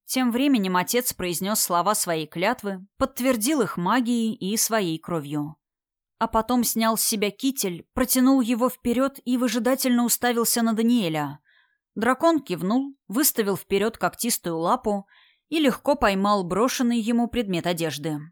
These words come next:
Он сам накинул его мне на плечи, умудрившись не поцарапать своими длинными острыми когтями. Но убирать крыло все равно не спешил. Просто смотрел мне в глаза.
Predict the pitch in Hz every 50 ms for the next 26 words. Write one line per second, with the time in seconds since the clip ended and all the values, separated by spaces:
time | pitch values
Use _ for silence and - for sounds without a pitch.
0 | _ _ _ _ _ _ _ - 247 254 247 247 - - 269 269 254 247 240 240
1 | 226 - 262 254 247 247 240 233 202 247 226 233 240 233 233 240 233 220 214 214
2 | - 233 277 294 - - - 208 190 180 - _ _ - 247 254 254 247 214 247
3 | 294 269 - - 269 240 - 247 247 254 - 247 - - 247 240 262 269 - 247
4 | 247 - - 226 247 247 254 240 247 226 196 214 240 262 254 254 247 240 240 233
5 | 233 220 - - 233 226 233 233 - 240 - - - - 165 156 156 151 147 147
6 | - _ _ _ _ _ _ _ _ _ _ _ _ - 220 233 254 269 269 262
7 | 220 226 247 247 254 254 - - - - 220 233 226 240 247 247 240 - - 226
8 | 220 214 190 185 202 240 247 208 - - - 160 - - - 151 139 139 160 -
9 | _ _ _ _ _ _ _ _ _ - - 254 262 254 - - 247 247 - 233
10 | 233 233 175 - 233 240 240 233 220 220 220 226 202 202 196 202 214 220 196 175
11 | 147 143 139 143